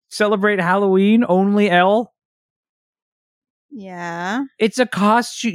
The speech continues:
Speaker 1: They lied to her to make her look stupid. It's not a Halloween party that she's the only one who showed up in a costume at.
Speaker 2: Yeah.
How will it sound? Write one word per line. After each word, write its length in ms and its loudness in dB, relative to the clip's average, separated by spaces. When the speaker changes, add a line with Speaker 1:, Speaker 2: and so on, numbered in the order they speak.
Speaker 1:
They 140 4
lied 480 0
to 120 -2
her 120 2
to 60 0
make 240 2
her 80 2
look 180 2
stupid. 720 0
It's 180 -6
not 160 2
a 60 0
Halloween 560 2
party 340 0
that 140 0
she's 280 -2
the 100 4
only 160 2
one 160 2
who 60 4
showed 220 0
up 120 0
in 80 -2
a 40 -4
costume 560 -2
at. 220 -8
Speaker 2:
Yeah. 840 -6